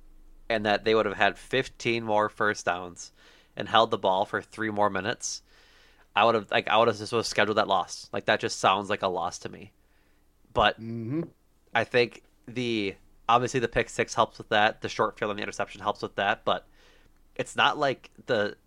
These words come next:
Speaker 1: Cowboys had a bad game statistically. Besides the two interceptions, they got a lot of, a lot of, uh, good plays, a lot of big plays, particularly in the second half. But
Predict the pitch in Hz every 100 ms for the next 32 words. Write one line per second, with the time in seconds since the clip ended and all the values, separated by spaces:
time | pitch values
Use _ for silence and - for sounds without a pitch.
0 | - - 117 117 110 104 - 110 110 98
1 | - 98 104 104 101 104 101 - 107 -
2 | 127 92 73 _ _ _ _ _ _ _
3 | - - 127 113 113 139 139 - 131 -
4 | 139 123 120 - 123 - 101 90 107 120
5 | 120 110 98 98 95 104 95 - - _
6 | _ _ _ _ - 104 98 98 107 101
7 | 101 92 85 82 _ _ _ _ _ _
8 | _ _ _ - 120 - 110 107 104 104
9 | 104 104 104 - 101 - 110 - - 123
10 | 107 101 - 104 - - 104 110 90 -
11 | 92 -